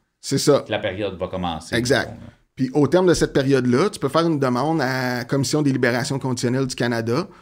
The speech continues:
Speaker 1: de suspendre ton casier judiciaire. Fait que ça, ça l'efface pas, je vais être clair, ça le suspend. Fait que le fédéral prend ton casier,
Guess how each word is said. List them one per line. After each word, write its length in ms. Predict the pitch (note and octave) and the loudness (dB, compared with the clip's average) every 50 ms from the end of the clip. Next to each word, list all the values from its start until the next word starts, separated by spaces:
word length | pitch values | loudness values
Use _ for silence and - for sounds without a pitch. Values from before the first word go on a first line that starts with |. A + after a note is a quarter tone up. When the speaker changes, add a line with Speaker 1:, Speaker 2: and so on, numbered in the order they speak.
| - _ _ - | -20 _ _ -4
Speaker 1:
de 80 | A#2+ | -4
suspendre 720 | - - - - - G3+ F3+ - - - D3+ D3 D3 C3 | -2 -2 -6 -2 0 0 -2 -2 0 0 0 2 2 0
ton 140 | - A2+ A#2 | -2 -4 -2
casier 280 | A2 A2+ G#2 G#2 G#2 A#2 | -2 -4 -4 -2 -4 -4
judiciaire. 460 | A2+ A2 G#2+ - - - - D2 - - - - _ _ _ _ _ _ | -4 -6 -8 -8 -6 -6 -6 -6 -8 -10 -16 -20 _ _ _ _ _ _
Fait 100 | _ A#2 A2+ | _ -10 -8
que 60 | - | -6
ça, 140 | - A#2+ A#2+ | -6 -6 -6
ça 180 | - - - B2 | -4 -2 0 2
l'efface 640 | B2 B2+ C3+ C#3 C3+ - - C#3 - - - - - | 4 4 4 2 2 0 -2 -2 -2 -4 -8 -8 -10
pas, 440 | _ _ _ D3 C#3 F#3 A#3 B3 - _ _ _ _ - | _ _ _ 0 2 2 0 -2 -8 _ _ _ _ -12
je 100 | G#2+ A#2 | -2 0
vais 140 | A#2+ A#2 | 0 0
être 140 | A#2 A2+ A#2 | 0 -2 -4
clair, 560 | - C3 A#2+ A2+ C3 D#3+ F3+ F#3 F3 E3+ D#3 D3 | -2 -2 0 0 0 -2 -2 -4 -6 -8 -10 -10
ça 220 | - - - G#2+ | -10 -6 -6 -4
le 60 | G#2+ | -4
suspend. 440 | - - - B2 A2+ - - B2 G#2+ - - - - _ _ _ _ _ _ _ _ _ | -4 -4 -4 -4 -4 -2 -4 -4 -4 -4 -10 -20 -20 _ _ _ _ _ _ _ _ _
Fait 160 | _ - - - | _ -10 -10 -10
que 60 | - _ _ | -16 _ _
le 80 | - A#2 | -10 -4
fédéral 540 | - C#3 B2 B2+ A2+ C3 C#3+ D#3 D#3 D3 C#3+ D3 - _ _ _ _ | -2 0 0 2 2 2 2 4 2 0 -2 -4 -18 _ _ _ _
prend 180 | - C3 D3 C#3+ | -2 0 0 2
ton 120 | D#3 C#3+ | 0 0
casier, 640 | C3 - C3 B2 B2 A#2+ A#2 C3+ E3 F#3 F#3+ F3 | 0 0 0 0 0 0 0 0 0 0 0 -4